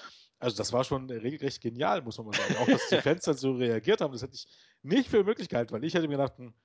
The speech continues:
Speaker 1: was interessiert's mich?" <laughs> Wer ist das rein? Aber die Fans da überhaupt gar nicht. Also die waren da voll drin und, ähm, haben den Referee versucht zu signalisieren, dass er,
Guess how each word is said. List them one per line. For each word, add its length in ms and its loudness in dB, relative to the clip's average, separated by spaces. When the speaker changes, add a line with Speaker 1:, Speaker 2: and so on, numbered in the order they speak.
Speaker 1:
was 160 -8
interessiert's 400 0
mich?" 320 -6
<laughs> 40 -18
Wer 300 4
ist 140 -20
das 160 -8
rein? 180 0
Aber 560 2
die 300 -8
Fans 280 -4
da 240 0
überhaupt 300 -2
gar 180 0
nicht. 280 -12
Also 180 -10
die 160 -10
waren 140 -8
da 120 -2
voll 240 -6
drin 440 -8
und, 280 -8
ähm, 400 -6
haben 160 -16
den 360 -16
Referee 320 0
versucht 300 -2
zu 80 -6
signalisieren, 880 2
dass 140 -6
er, 180 2